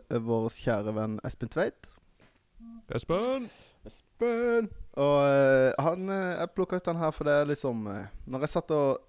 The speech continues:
Speaker 1: gikk gjennom spillåret mitt, så kjente jeg meg på en måte litt igjen.
Speaker 2: Mm.
Speaker 1: Men her står det: "Jeg må nok si Monster Hunter Rise. Ikke fordi jeg tror det er det beste spillet som kom ut i år, men jeg tror faktisk det er det eneste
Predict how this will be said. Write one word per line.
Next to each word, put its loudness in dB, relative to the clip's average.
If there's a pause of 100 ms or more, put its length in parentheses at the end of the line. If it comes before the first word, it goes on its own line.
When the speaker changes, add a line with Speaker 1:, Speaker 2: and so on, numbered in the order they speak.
Speaker 1:
gikk -2
gjennom 0
spillåret 0
mitt, -2 (160)
så 2
kjente -2
jeg 6
meg 4
på -4
en 0
måte -2
litt -4
igjen. -4 (1040)
Speaker 2:
Mm. -4 (100)
Speaker 1:
Men 0
her 4
står -2
det: -18 (240)
"Jeg 6
må 2
nok 2
si 0 (100)
Monster 0
Hunter 0
Rise. -2 (320)
Ikke 0
fordi 2
jeg 2
tror 2
det 4
er 4
det 0
beste 2
spillet 2
som -2
kom 0
ut 0
i 4
år, 2
men -2
jeg 2
tror 2
faktisk 0
det 6
er 4
det 0
eneste 4